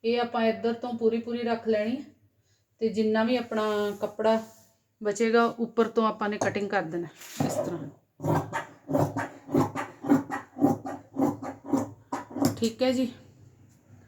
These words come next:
ਆਪਾਂ ਹੁਣ ਕਰਦੇ ਹਾਂ ਇਹਦੀ ਕਮੀਜ਼ ਦੀ ਕੱਟ ਵਗੈਰਾ ਪਾ ਕੇ ਫੁੱਲ ਕਟਿੰਗ ਕਰਦੇ ਹਾਂ। ਇਹਦੇ ਉੱਪਰ ਆਪਾਂ ਫਰੰਟ ਵਾਲਾ ਪੱਲਾ ਸੈੱਟ ਕਰਦੇ ਹਾਂ ਪਹਿਲਾਂ।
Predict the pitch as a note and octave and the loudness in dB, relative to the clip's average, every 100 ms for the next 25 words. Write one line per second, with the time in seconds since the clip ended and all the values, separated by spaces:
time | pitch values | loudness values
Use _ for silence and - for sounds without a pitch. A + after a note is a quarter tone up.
0 | - - - - - - - - G#3+ A#3 | -20 -20 -20 -20 -16 -8 -2 2 4 4
1 | A3+ A3 G3+ G3+ A3 A3 A3 A3 A3 G#3 | 4 4 4 4 4 2 2 -2 0 0
2 | G3 G3 G#3 G#3 - - - - - G#3 | -2 0 0 0 -4 -10 -18 -20 -8 -4
3 | G3 - A3 G#3 G3+ G3 G3+ F#3+ G#3+ G#3+ | 2 4 4 4 0 0 -2 -4 -4 -4
4 | G#3+ G#3 G#3+ G#3+ A3+ A3+ G3+ F#3 B3+ D#4+ | -4 -4 -4 -4 -4 0 0 2 0 -2
5 | - - _ _ _ _ _ _ _ _ | -10 -20 _ _ _ _ _ _ _ _
6 | - _ _ _ _ _ _ _ _ - | -20 _ _ _ _ _ _ _ _ 2
7 | A3 A#3 A#3 A3+ A3 A3 G#3+ G#3+ G#3+ G3+ | 6 6 4 2 2 2 -2 0 -2 -4
8 | G3+ - A#3+ - G#3 G3+ G#3+ A3 A3 G#3+ | -8 -14 -12 -4 -2 0 4 4 4 2
9 | G3 F#3+ F#3+ - - - - F#3 - G3 | 0 2 0 -6 -20 -12 -6 -6 -4 -4
10 | F3+ F3 F#3+ F#3+ G3 G#3+ | -4 -2 -4 -2 -4 -4